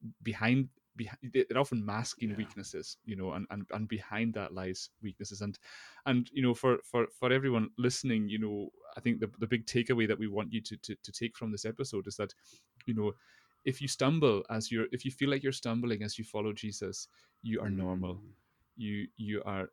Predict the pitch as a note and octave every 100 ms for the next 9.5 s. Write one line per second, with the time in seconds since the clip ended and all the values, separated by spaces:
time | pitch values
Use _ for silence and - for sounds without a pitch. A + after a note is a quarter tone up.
0 | _ G#2+ G2+ G2 F#2+ F#2 F#2 F#2 F#2 F#2
1 | F#2 F#2 F#2 - G2+ G2 - - - G2
2 | F#2 - _ G2+ F#2+ F#2+ F#2+ F2+ - -
3 | G#2 F#2 F#2 - _ _ _ _ - -
4 | C3 A#2+ A#2 C3 B2 A#2 A2 - G#2+ G#2
5 | - _ A2 G2 G#2+ A2 - A2+ F#2 G#2
6 | G#2 A2 A2 - A2 - G#2 G#2+ G#2+ G#2+
7 | A#2 A2+ G#2+ G2+ G#2 F#2 G2 G2 - G2+
8 | G2 F#2+ G2 - _ _ _ - G#2+ G2+
9 | F#2+ G#2 G2 F#2+ F#2+